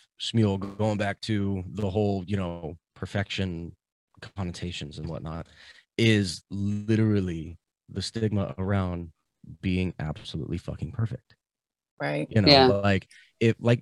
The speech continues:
Speaker 1: like you've been saying this whole time, if people would learn to just let go, okay?
Speaker 3: Yeah.
Speaker 1: Duck feathers, right? Like, just let
Speaker 2: Yeah.
Speaker 1: it go. Roll off your back.
Speaker 3: <clears throat>
Speaker 1: Who gives a flying fuck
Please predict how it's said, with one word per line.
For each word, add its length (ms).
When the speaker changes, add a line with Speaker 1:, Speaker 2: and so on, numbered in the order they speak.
Speaker 1:
like 160
you've 120
been 100
saying 240
this 140
whole 120
time, 260
if 160
people 340
would 120
learn 340
to 120
just 360
let 300
go, 340
okay? 260
Speaker 3:
Yeah. 300
Speaker 1:
Duck 220
feathers, 540
right? 300
Like, 160
just 200
let 160
Speaker 2:
Yeah. 120
Speaker 1:
it 40
go. 240
Roll 220
off 160
your 100
back. 280
Speaker 3:
<clears throat> 200
Speaker 1:
Who 240
gives 300
a 120
flying 840
fuck 960